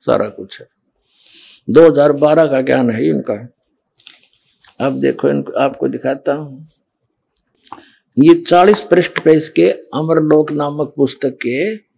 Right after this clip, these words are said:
चालीस पृष्ठ पे क्या लिखा है? "कहे कबीर सुनो धर्मदासु, और सतलोक का कहूं प्रकाशु।" वहां का ज्ञान बताऊं, "है सतलोक ही अमर काया,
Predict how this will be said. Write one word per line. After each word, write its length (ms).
चालीस 360
पृष्ठ 300
पे 140
क्या 200
लिखा 300
है? 320
"कहे 500
कबीर 380
सुनो 360
धर्मदासु, 840
और 140
सतलोक 880
का 140
कहूं 380
प्रकाशु।" 760
वहां 200
का 160
ज्ञान 300
बताऊं, 460
"है 180
सतलोक 640
ही 220
अमर 360
काया, 500